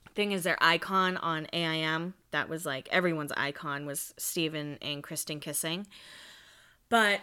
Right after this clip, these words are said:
um, so yeah, that was the episode in a nutshell. I feel like the ending is always, like, messy for me because it's so jumpy, and I felt like that this whole episode was so jumpy and so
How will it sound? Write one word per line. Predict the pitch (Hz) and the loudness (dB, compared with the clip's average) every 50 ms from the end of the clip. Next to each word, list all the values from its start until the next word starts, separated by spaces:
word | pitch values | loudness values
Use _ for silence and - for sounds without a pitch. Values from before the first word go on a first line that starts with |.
| - - | -2 0
um, | 208 208 196 190 190 190 196 208 | 0 0 0 0 -2 -2 -2 -2
so | 190 - - 269 | 0 4 6 8
yeah, | 262 269 269 240 208 | 8 10 10 8 8
that | 185 180 180 | 6 4 4
was | 214 214 | 2 2
the | - 233 - | 0 0 2
episode | 196 196 - - - 208 190 185 | 0 2 0 0 2 2 2 2
in | 185 180 | 2 0
a | 185 208 | 0 2
nutshell. | 240 247 - - - - 185 170 165 165 170 165 175 - | 2 2 2 0 0 0 0 0 0 0 -2 -2 2 2
I | - | 2
feel | 202 - - - 339 359 415 | 2 0 -4 -2 -2 0 0
like | 392 339 262 220 196 190 - - - | 2 2 2 2 2 0 -4 -12 -14
the | - 208 247 285 - - | -8 -6 -6 -4 -2 0
ending | 320 349 370 381 415 403 392 392 349 - | 2 2 4 4 2 2 2 0 -4 -4
is | - 233 | -4 -4
always, | 220 190 196 202 208 214 208 | -2 -2 0 0 0 0 0
like, | 214 202 196 180 - - | 0 0 0 -2 -4 -6
messy | 180 185 190 185 - - 233 220 | -6 -4 -2 0 0 0 -2 -2
for | - - 220 | -4 -4 -4
me | 214 214 214 | -2 -2 -4
because | 208 208 - - 185 | -4 -6 -6 -8 -6
it's | 185 180 - - | -6 -2 0 0
so | - 214 208 208 | 2 0 0 -2
jumpy, | 175 - 180 160 165 180 175 208 226 247 262 262 170 | -2 -2 -2 -2 -2 -2 -2 -2 -2 -2 -2 -4 -4
and | 185 | -4
I | 180 180 | -4 -4
felt | 175 202 196 160 | -2 -2 -2 -2
like | 185 185 180 | -2 -2 0
that | - 170 165 165 165 - - - - _ - 196 - - | 0 2 2 2 2 -2 -6 -12 -20 _ -20 -20 -6 -2
this | 247 254 254 | 2 2 2
whole | 233 240 233 214 - | 2 2 0 2 2
episode | 185 180 - - - 196 180 180 | 0 0 0 0 0 0 0 -2
was | 175 170 - | -2 0 0
so | - 196 185 180 | 2 2 2 0
jumpy | 175 165 - - 185 175 175 165 - 170 160 160 156 147 - | -2 -2 0 2 2 2 2 0 -2 -2 -2 0 -2 -4 -4
and | - 170 165 | -6 -2 0
so | - - 185 175 175 170 175 170 165 | 0 0 2 2 2 2 0 0 -2